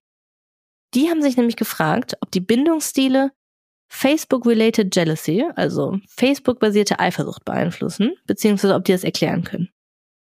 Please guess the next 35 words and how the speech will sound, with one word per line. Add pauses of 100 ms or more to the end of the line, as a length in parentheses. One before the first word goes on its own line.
(220)
Also (140)
kurz
auf (120)
nicht
akademisch
Deutsch, (680)
sind
Menschen
mit
unterschiedlichen
Bindungsstilen
unterschiedlich
eifersüchtig? (560)
Jetzt
erstmal
zum
Hintergrund. (600)
Als
Facebook
aufkam,
als
es
ein
Ding
wurde, (580)
war
das
für
PsychologInnen,
war
das
einfach
der
absolute
Wahnsinn,